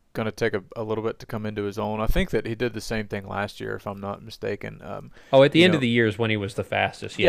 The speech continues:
Speaker 1: yeah, it,
Speaker 2: absolutely.
Speaker 1: he, he kinda came on strong. I remember Aragon kinda stood out to me quite a bit last
Speaker 2: Yep.
Speaker 1: year. Um, but, uh, I
Speaker 2: I
Speaker 1: wanna
Speaker 2: like
Speaker 1: see
Speaker 2: it.
Speaker 1: if, if a pattern's gonna start forming there, you know, of, of that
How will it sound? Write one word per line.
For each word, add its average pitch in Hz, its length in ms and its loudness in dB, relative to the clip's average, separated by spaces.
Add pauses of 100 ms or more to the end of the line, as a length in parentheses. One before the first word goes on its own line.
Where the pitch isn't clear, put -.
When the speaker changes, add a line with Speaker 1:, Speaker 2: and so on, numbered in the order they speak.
Speaker 1:
yeah, 110 60 6
it, 104 40 4
Speaker 2:
absolutely. 120 320 -2 (100)
Speaker 1:
he, 120 140 -6
he 143 60 -2
kinda 175 240 -2
came 135 200 -4
on 117 140 -2
strong. 113 460 -2
I 107 40 0
remember 117 340 -2
Aragon 113 540 2
kinda 107 220 -4
stood 110 220 -4
out 104 180 0
to 107 100 -8
me 107 120 -4
quite 101 220 -2
a 98 60 -4
bit 101 160 -2
last 101 280 -2
Speaker 2:
Yep. 107 140 -2
Speaker 1:
year. 101 180 -2 (380)
Um, 101 380 -4 (120)
but, 110 280 -2
uh, 101 240 0 (1500)
I 127 60 0
Speaker 2:
I - 20 2
Speaker 1:
wanna 127 180 2
Speaker 2:
like 143 80 2
Speaker 1:
see 160 100 2
Speaker 2:
it. 147 80 4
Speaker 1:
if, - 140 -2 (140)
if 120 140 -4
a 113 60 -6
pattern's 117 500 0
gonna 107 160 -6
start 113 280 -4
forming 101 340 -6
there, 101 180 -6
you 104 120 -8
know, 104 240 -6
of, 117 200 -2
of 117 220 -4
that 107 220 -2